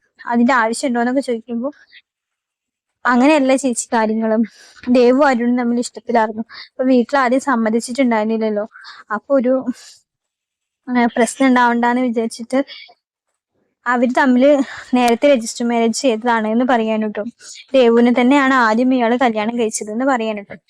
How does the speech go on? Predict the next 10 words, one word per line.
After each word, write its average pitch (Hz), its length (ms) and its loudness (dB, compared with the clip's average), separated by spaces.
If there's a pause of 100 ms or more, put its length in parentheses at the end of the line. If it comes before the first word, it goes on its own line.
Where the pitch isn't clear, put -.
(300)
ഇത് 247 160 0
കേട്ടപ്പോ 285 440 2 (2250)
പൂ 277 100 4
കെട്ടണ 285 400 2
ചേച്ചി 269 280 0
പറയുന്നുണ്ട്, 247 480 2 (380)
"നിൻ-, 233 260 2 (260)
സച്ചിക്ക് 240 460 -2
ഇത് 302 100 4
അറിയില്ലല്ലോ, 247 500 0